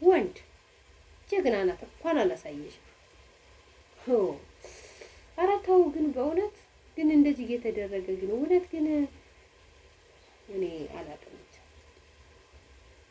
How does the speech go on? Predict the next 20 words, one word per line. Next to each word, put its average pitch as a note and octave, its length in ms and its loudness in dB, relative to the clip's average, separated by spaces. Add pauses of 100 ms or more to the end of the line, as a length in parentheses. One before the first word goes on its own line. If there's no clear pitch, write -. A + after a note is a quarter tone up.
(560)
እንደዛ D#4 500 8
ስትቀባጠር C#4 840 -6
የነበር G#3+ 600 -2
የ-፣ A#3 180 -4 (280)
የእሱን G#3+ 1000 -2
ትዳር C#4+ 320 -2 (140)
አፈርሰዋለሁ። G#3+ 880 -4
በምን D#4 280 -2
ነው D#4+ 100 -2
የምታፈርሰው? C4 460 -2
በመተት C4 420 -8
ነው። C4+ 160 -8 (460)
እዛም A3+ 220 -2
ውጭ C4 200 -4
በምን B3+ 340 -4 (500)
እንዴ? F#4 100 -6 (460)
ይሄ D4+ 160 2 (120)
ደግሞ D4+ 260 4 (2500)
ናሂ C4+ 320 2
ተብዬው C#4+ 440 0